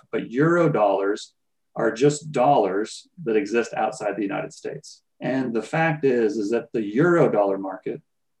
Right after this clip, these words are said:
is so big that it can't even be measured. And it's much bigger than the U S domestic dollar market. And entities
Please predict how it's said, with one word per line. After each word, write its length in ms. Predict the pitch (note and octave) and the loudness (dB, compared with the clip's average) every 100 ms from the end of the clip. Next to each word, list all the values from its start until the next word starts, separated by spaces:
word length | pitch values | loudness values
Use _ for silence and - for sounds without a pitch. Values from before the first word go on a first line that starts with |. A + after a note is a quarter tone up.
| _ | _
is 260 | C#3 B2+ - | 0 0 0
so 220 | E3 D3+ | 2 4
big 320 | C#3 A2+ G2+ | 4 2 4
that 100 | G#2+ | 2
it 100 | - | 0
can't 220 | - A2 | -4 -4
even 240 | A#2+ G2+ G2+ | -2 -4 -2
be 80 | G2 | -4
measured. 440 | G2 F#2 - - _ _ C#3+ | -2 -4 -6 -16 _ _ -2
And 120 | B2+ | -2
it's 140 | A#2+ | -2
much 400 | B2 C#3+ D3 - | -2 0 0 0
bigger 340 | A#2 G2+ G#2 G2+ | -2 0 0 -2
than 160 | G#2 | -4
the 120 | G#2 G2+ | -6 -6
U 200 | A2 A2 | -2 0
S 280 | G#2+ G#2 - | 0 -2 -8
domestic 460 | G#2+ B2 A#2 - D#2 | -6 -4 -4 -6 -10
dollar 240 | - - | -8 -8
market. 360 | - - - - _ _ _ _ _ _ | -10 -12 -14 -20 _ _ _ _ _ _
And 200 | C3 C3 | -6 2
entities 560 | D3 D3+ D3+ C#3+ C3 | 2 2 0 0 0